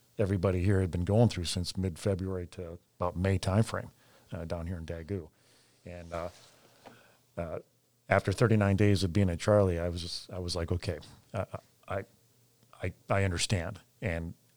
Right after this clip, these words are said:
keeping the foot on the gas on, uh, the mask wearing, the hand sanitation, uh, and, and for new people coming in, starting early, starting with the sponsorship piece, to let 'em know that,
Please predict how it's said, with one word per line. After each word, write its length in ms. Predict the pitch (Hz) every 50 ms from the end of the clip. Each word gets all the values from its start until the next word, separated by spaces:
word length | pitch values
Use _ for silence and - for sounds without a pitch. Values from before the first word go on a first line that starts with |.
| _ _ _ _ _ _ _ -
keeping 360 | - 135 127 - 127 120 110
the 200 | 104 98 92 87
foot 220 | - - 127 120
on 140 | 113 107 95
the 60 | 90
gas 480 | 82 92 104 107 107 107 104 98 - -
on, 260 | 95 87 85 85 82 - _ _ _ _ _ _ _ _ _ _ _
uh, 240 | 101 92 82 85 90 - - _ _ _ _ 320 381 _ _ _
the 80 | - 95
mask 380 | 98 98 101 101 - - -
wearing, 320 | 104 95 87 85 90 92 - _ _ _
the 80 | - 90
hand 240 | 85 98 98 92 90
sanitation, 680 | - 92 87 87 85 - 95 92 90 - 143 131 117 - _ _ _ _ -
uh, 160 | 95 87 90 - - _ _ - _ _ _ _ _
and, 320 | - 98 85 85 85 87 - _ _ -
and 280 | 110 95 87 87 85
for 180 | - - - 104
new 240 | 92 104 120 135 139
people 320 | - - 139 117 - 95
coming 400 | - - - 123 113 113 110 113
in, 320 | 117 123 127 113 104 95
starting 460 | 90 - - - 101 98 98 95 92 - -
early, 400 | 110 110 113 110 92 82 76 78 - _ _ _ _ _ _ _ _ _ _ _
starting 340 | - - - 101 95 98 98
with 120 | 92 -
the 60 | -
sponsorship 680 | - - - 107 107 107 107 - - - - 95 85 -
piece, 340 | - - 90 80 78 - - - - - - - - - - - _
to 80 | - 90
let 140 | 95 95
'em 60 | 95 101
know 160 | 107 104 98
that, 120 | 87 82